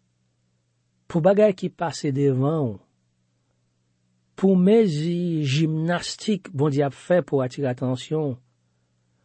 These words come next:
pa meprize yon si gran lanmour. Repanti. Aksepte Jezi nan lavi ou kou li a menm, e ou va epanye jijman ki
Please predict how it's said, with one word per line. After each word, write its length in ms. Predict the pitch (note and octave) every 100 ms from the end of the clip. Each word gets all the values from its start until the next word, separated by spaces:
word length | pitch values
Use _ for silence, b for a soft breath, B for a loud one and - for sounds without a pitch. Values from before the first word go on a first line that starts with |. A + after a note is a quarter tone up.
| _ _ _ _ _ _ _ _ _
pa 140 | F3+
meprize 640 | F#3 F#3+ - F#3 A3 E3+ E3+
yon 240 | D#3 D3
si 220 | - C#3
gran 260 | B2+ B2 C3
lanmour. 480 | C3 A#2+ A#2+ A2 G2 _ _ _ _ _ _ _ _ _ _ _ _ -
Repanti. 920 | C#3+ E3 F#3 - G3+ F#3+ - G3+ F#3 _ _ _ _ _ _ _ _ _ _ _ _
Aksepte 460 | D#3 - G#3+ - F#3+
Jezi 460 | D#3 D#3+ D3+ C#3+ E3
nan 160 | D3+ C3
lavi 300 | C3 B2+ C#3
ou 80 | B2+
kou 160 | C3
li 140 | A#2+ A#2
a 60 | A2+
menm, 300 | B2 C#3 B2 _ _ _ _ _ _ _ _ _ _ _ _ _ _
e 80 | C3+
ou 100 | B2
va 200 | B2+ C3+
epanye 400 | C3 D#3+ C#3+ C#3+ C3+
jijman 560 | D3+ C#3 C#3 D3+ D3+
ki 160 | - D3